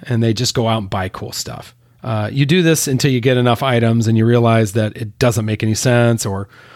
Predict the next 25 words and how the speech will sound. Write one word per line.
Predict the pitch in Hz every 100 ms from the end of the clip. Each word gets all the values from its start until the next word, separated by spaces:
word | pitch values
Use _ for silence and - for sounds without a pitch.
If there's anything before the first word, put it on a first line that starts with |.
| - _ _ -
like, | - 143 123
for | -
me, | 139 127 123
it | 123 -
lacks | 117 113 -
focus. | 131 120 135 135 - - - - - - - _
The | 131
hardest | 175 190 -
thing | 170 139
for | 147
me | 147
as | 131
a | 123
collector | 120 139 131 131
of | 113
antiquities | 110 - - 113 101 101 101 - _ _ _ _ _ _
is | 156 135
to | 160
have | 120 139 143 135
a | 139
plan | - 139 117 113 107 104 101 - _
and | - -
stick | - - 90 -
to | - 87
it. | -